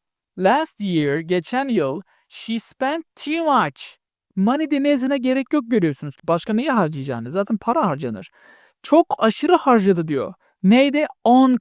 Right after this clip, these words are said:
clothes, kıyafetlerde. Kıyafetlere çok para harcadı.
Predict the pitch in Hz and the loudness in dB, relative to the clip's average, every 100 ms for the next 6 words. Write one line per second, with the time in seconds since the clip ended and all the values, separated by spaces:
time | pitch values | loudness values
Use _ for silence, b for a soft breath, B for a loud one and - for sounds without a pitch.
0 | - 208 196 185 175 - - 196 196 196 | -2 2 6 6 4 -4 -6 0 4 4
1 | - 196 202 190 185 170 135 _ - 196 | 0 -2 2 2 2 0 -2 _ 2 4
2 | 196 214 196 240 226 226 196 160 135 143 | 4 0 -2 -4 -2 -4 -2 -2 -2 -4
3 | 120 | -10